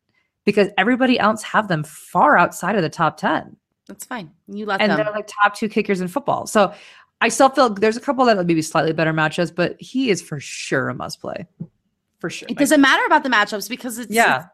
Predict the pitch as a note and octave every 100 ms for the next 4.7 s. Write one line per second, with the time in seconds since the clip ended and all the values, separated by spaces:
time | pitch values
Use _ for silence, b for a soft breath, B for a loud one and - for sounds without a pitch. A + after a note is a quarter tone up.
0 | - B3 C4 C4 C#4 C#4+ C#4+ A#3 A#3 A#3
1 | B3 C4 A#3+ A3+ A3+ - A3+ A3 - B3
2 | C#4+ C4+ G#3 A3+ A#3 A#3 - C4+ C#4+ D#4+
3 | A#3 G3+ - G#3+ G#3+ - E4 F4+ - G#3
4 | - - - - F2+ -